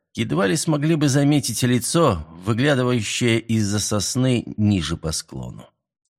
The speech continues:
Дрошный оказался на изгибе тропинки как раз в тот момент, когда Андреа покончил с уборкой и вышвырнул ветку, однако смысл действий грека, естественно, пока был ему непонятен.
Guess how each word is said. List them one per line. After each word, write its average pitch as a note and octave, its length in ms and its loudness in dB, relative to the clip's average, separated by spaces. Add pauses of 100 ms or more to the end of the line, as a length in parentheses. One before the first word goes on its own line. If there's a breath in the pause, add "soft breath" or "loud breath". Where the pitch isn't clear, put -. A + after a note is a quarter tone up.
(280)
Дрошный D#3+ 640 2
оказался C#3 480 4
на B2+ 220 4
изгибе G#2+ 480 0
тропинки A2+ 560 0
как A2+ 280 -2
раз A2 280 2
в - 80 -14
тот G#2 180 -2
момент, G#2+ 520 2
когда F2+ 360 0
Андреа G#2 400 0
покончил G#2+ 480 0
с - 100 -2
уборкой B2+ 460 0
и A#2+ 40 2
вышвырнул A2+ 600 0
ветку, G#2+ 540 -2
однако G2 420 0
смысл G2 440 -2
действий F#2 460 -2
грека, G2+ 360 -2
естественно, A2 880 -2
пока F#2+ 320 -2
был E2 180 -2
ему D#2+ 280 -2
непонятен. C#2+ 680 -8